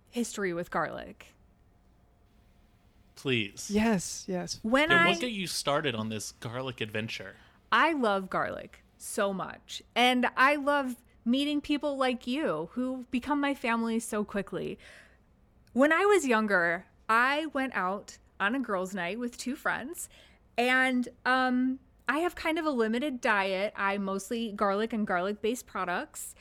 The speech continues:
Speaker 1: and they happened to have whole roasted garlic on the menu. I didn't want to share, so I ended up essentially eating two bulbs of whole roasted garlic. And that night, I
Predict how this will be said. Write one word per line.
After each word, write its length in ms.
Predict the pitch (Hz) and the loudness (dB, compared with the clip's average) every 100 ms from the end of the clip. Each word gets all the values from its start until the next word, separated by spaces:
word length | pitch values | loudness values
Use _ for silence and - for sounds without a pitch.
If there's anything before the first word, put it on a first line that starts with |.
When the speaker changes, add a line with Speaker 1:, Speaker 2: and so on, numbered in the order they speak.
| - - _ _ | -20 -20 _ _
Speaker 1:
and 380 | 277 302 311 311 - _ - | 2 2 0 -4 -10 _ 2
they 180 | 302 359 | 2 4
happened 400 | 349 339 330 320 | 2 2 -2 -2
to 120 | 311 | -4
have 600 | 240 185 175 202 269 - - _ _ | 0 2 4 2 -6 -16 -20 _ _
whole 240 | - 202 | -4 -2
roasted 400 | 196 190 - 208 | 0 -2 -6 -6
garlic 420 | 196 180 185 196 - | -4 -2 -4 -6 -2
on 240 | 185 185 | -2 0
the 40 | 190 | -2
menu. 640 | 196 208 233 196 170 - - - - _ _ _ _ _ 214 | 0 2 0 0 -4 -8 -16 -20 -20 _ _ _ _ _ 2
I 100 | 262 | 4
didn't 200 | 349 240 | 0 0
want 160 | 233 | -2
to 60 | 202 | -2
share, 440 | - 233 247 202 | -4 -2 0 0
so 180 | 190 214 | 0 -2
I 120 | 214 | -2
ended 260 | 247 320 330 | -2 -4 0
up 120 | 277 | 0
essentially 460 | 247 262 302 - 247 | 0 -2 -2 0 0
eating 300 | 247 233 214 | 2 2 0
two 400 | - 294 294 220 _ | -2 -2 -2 -4 _
bulbs 500 | 233 247 208 190 208 | 0 2 2 0 -6
of 180 | - 262 | -6 -6
whole 260 | - 196 190 | -4 -4 -2
roasted 420 | 190 185 - 202 | 0 -2 -4 -4
garlic. 580 | 247 269 220 131 - - - - - _ - | 0 0 -2 -4 -10 -20 -20 -20 -20 _ 0
And 500 | 269 269 269 262 247 - _ _ | 2 4 4 2 -2 -12 _ _
that 300 | 226 311 277 | 2 2 4
night, 360 | 233 202 254 - | 0 2 0 -2
I 300 | 202 202 | 0 0